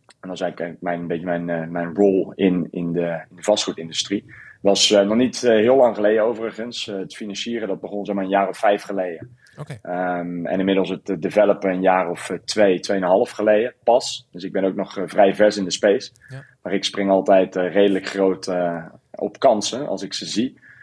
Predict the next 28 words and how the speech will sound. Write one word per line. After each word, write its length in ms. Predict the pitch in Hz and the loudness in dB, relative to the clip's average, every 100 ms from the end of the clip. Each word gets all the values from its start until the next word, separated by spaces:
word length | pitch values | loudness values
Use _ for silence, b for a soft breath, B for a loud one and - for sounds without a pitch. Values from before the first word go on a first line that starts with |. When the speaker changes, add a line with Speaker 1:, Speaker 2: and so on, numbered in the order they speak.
| b b _ | b b _
Speaker 1:
Ehm, 260 | - 87 85 | -12 -10 0
helemaal 380 | 95 98 101 98 | 2 6 6 6
met, 260 | 92 - | 0 -2
eh, 140 | 92 87 | -6 -4
met, 240 | 87 82 | -6 -8
met 160 | 92 95 | -6 -4
de 80 | |
backing 340 | 85 107 104 95 | 2 0 0 -2
die 100 | 90 | 0
ik 80 | 104 | 0
heb 140 | 101 | -2
vanuit 300 | 104 95 87 | 0 0 0
de 180 | 92 87 | 0 0
asset 240 | 98 - | -2 -4
management 420 | 92 85 - 87 | -4 -4 -8 -10
space 400 | - 98 90 90 | -2 0 0 0
en 80 | 87 | -8
het 240 | 82 - - | -12 -14 -14
vermogen 320 | 92 90 87 | -4 -2 -2
wat 100 | 90 | -2
we 60 | 87 | 0
altijd 200 | 90 - | -2 -4
beschikbaar 420 | 90 104 - 90 | -8 -8 -4 -2
hebben 180 | 90 85 | -2 -2
gehad 180 | 85 - | -4 -2
vanuit 220 | 87 73 | -8 -8
die 100 | - | -10
space. 300 | - - | -8 -8